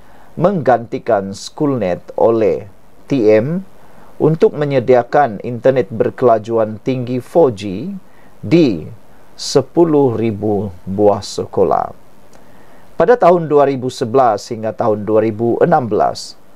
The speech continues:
fasa satu bermula dengan sambungan internet yang tidak stabil dan penggunaan Frog V L E yang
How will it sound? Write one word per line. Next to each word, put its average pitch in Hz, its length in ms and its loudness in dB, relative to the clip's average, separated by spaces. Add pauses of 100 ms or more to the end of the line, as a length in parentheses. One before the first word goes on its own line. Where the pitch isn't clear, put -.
(300)
fasa 151 320 0
satu 120 400 -2
bermula 123 560 0
dengan 107 320 -6
sambungan 107 560 -4
internet 104 560 -2
yang 110 320 0
tidak 113 320 0
stabil 87 640 -4 (480)
dan 143 240 4
penggunaan 120 720 -2
Frog 117 640 0
V 104 240 -2
L 120 240 2
E 117 160 -4
yang 107 320 2